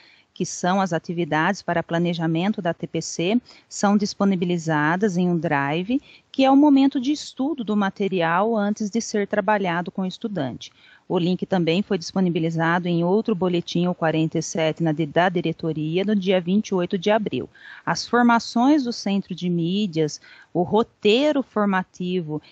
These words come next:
e essas orientações de desdo-, de desdobramento de pauta são os documentos que norteiam o trabalho dos professores durante o Programa de Recuperação e Aprofundamento de Ciências da Natureza.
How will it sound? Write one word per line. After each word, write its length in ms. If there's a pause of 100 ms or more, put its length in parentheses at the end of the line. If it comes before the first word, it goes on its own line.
(100)
e 140
essas 480
orientações 1120
de 140
desdo-, 500 (400)
de 100
desdobramento 1000
de 100
pauta 640 (200)
são 220
os 100
documentos 640
que 100
norteiam 720
o 60
trabalho 420
dos 160
professores 840 (180)
durante 500
o 60
Programa 420
de 160
Recuperação 640
e 60
Aprofundamento 800
de 100
Ciências 440
da 100
Natureza. 680